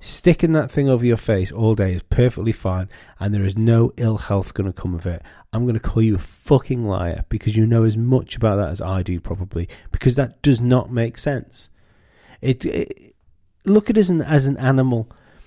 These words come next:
Having a gaping big hole right next to the bit where your brain is, is not a great thing. As far as safety goes, pretty bad. Doesn't work well. It lets dust in, it lets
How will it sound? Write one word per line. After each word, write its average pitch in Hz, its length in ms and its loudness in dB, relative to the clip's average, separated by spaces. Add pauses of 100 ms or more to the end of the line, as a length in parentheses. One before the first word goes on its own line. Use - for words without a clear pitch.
(220)
Having 202 280 4
a 202 40 4
gaping 156 540 4
big 139 260 6
hole 104 680 2 (300)
right 151 580 4
next 147 420 0
to - 100 -6
the 135 100 0
bit 139 320 0
where 127 120 2
your 117 160 6
brain 135 540 4
is, 95 260 -2 (220)
is 120 200 0
not 147 540 2
a 117 40 -4
great 135 560 2
thing. 117 340 -2 (360)
As 127 120 -2
far 180 240 4
as 165 100 4
safety 160 560 0
goes, 92 460 -4 (420)
pretty 170 500 2
bad. 127 400 0 (260)
Doesn't 165 340 4
work 143 360 4
well. 98 260 2 (200)
It 92 180 -6
lets 95 320 -10
dust - 420 -2
in, 151 320 0
it 76 140 -8
lets 98 300 -10